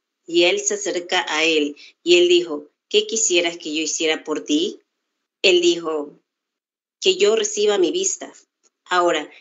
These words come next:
si él tuvo la fe suficiente para detenerlo a él, fe de,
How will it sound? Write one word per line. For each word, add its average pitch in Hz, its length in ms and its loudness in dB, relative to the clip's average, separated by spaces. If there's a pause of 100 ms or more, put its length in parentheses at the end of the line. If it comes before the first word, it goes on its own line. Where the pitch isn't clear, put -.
si 196 200 0
él 233 120 0
tuvo 247 220 -2
la 185 160 0
fe 196 300 -8
suficiente 175 580 -6
para 156 240 -4
detenerlo 156 680 0
a 151 140 2
él, 151 400 0 (380)
fe 190 400 2
de, 175 440 -4